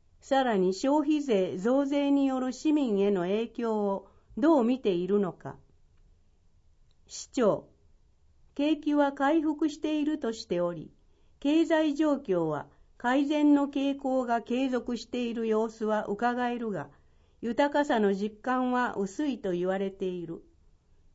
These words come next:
消費税に対する考え方は、国の講ずる増税対策を市民にスムーズに届けられるようにする。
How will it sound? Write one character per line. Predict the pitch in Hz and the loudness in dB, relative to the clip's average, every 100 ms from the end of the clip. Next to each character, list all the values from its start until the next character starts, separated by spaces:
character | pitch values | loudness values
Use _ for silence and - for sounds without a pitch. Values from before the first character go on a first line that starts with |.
| _ | _
消 | - - 302 | -8 0 2
費 | 320 330 | 4 4
税 | 285 240 220 | 4 2 4
に | 208 | 2
対 | 214 240 277 | 2 0 0
す | 285 | -2
る | 233 | -2
考 | 208 208 240 247 | 0 0 0 -2
え | 240 226 | -4 -4
方 | 208 208 190 | -4 -2 -4
は、 | 185 185 _ _ _ _ | -4 -8 _ _ _ _
国 | - 269 320 | -2 4 6
の | 320 320 | 6 2
講 | 320 285 311 | 2 2 2
ず | 302 | 0
る | 262 180 | 0 0
増 | 190 277 302 | 2 0 2
税 | 302 294 | -2 -2
対 | 294 269 247 | -2 -2 -2
策 | 190 180 - 160 | -6 -6 -6 -6
を | 151 - _ _ | -6 -10 _ _
市 | - 302 | 0 4
民 | 294 247 202 | 6 4 2
に | 175 | 2
ス | 175 247 | 0 2
ム | 277 339 302 | 4 6 4
ー | |
ズ | 208 | 2
に | 180 180 | 2 2
届 | 190 214 294 294 | 0 -2 -2 -2
け | 285 | -2
ら | 277 | -2
れ | 277 | -2
る | 247 233 | -4 -4
よ | 220 | -2
う | 196 | 0
に | 165 | -2
す | 147 156 | -6 -12
る。 | 143 139 | -12 -14